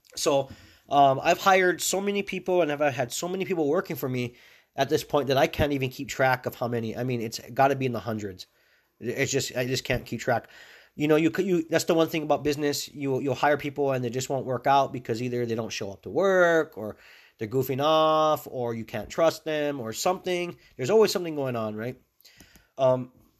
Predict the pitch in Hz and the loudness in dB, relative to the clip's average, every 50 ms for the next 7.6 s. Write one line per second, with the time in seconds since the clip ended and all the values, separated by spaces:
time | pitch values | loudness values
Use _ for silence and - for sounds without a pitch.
0 | _ _ _ _ - 147 208 208 - 190 208 208 208 190 175 180 180 175 - - | _ _ _ _ 4 6 6 6 8 6 4 6 8 8 8 6 4 0 -6 -2
1 | 147 156 151 143 - 165 160 156 156 151 147 139 - - _ _ - 156 151 175 | 0 0 0 0 0 0 2 4 6 6 6 6 4 0 _ _ -4 0 2 2
2 | 160 135 123 113 - _ _ _ _ _ _ _ _ - 139 131 127 123 120 120 | 2 2 2 -2 -6 _ _ _ _ _ _ _ _ -2 0 0 0 0 -2 -2
3 | - - 170 165 - 165 165 156 156 113 139 143 139 139 139 139 135 131 135 131 | -2 -2 0 0 -2 -2 -2 -2 -2 0 0 0 0 0 -2 -4 -6 -6 -6 -6
4 | 131 131 127 127 127 - _ _ _ _ _ _ _ - 185 208 214 185 160 143 | -4 -4 -6 -6 -8 -12 _ _ _ _ _ _ _ 2 4 4 6 6 2 0
5 | 127 131 120 - 135 123 117 113 113 120 147 180 - _ _ _ _ _ _ _ | 0 -4 -4 -2 0 0 0 0 -2 -4 -6 -6 -10 _ _ _ _ _ _ _
6 | _ _ _ _ _ _ _ _ _ _ _ _ _ _ _ _ _ _ _ _ | _ _ _ _ _ _ _ _ _ _ _ _ _ _ _ _ _ _ _ _
7 | _ _ - - 127 123 120 120 120 120 117 117 | _ _ -8 0 4 4 6 6 4 2 0 -2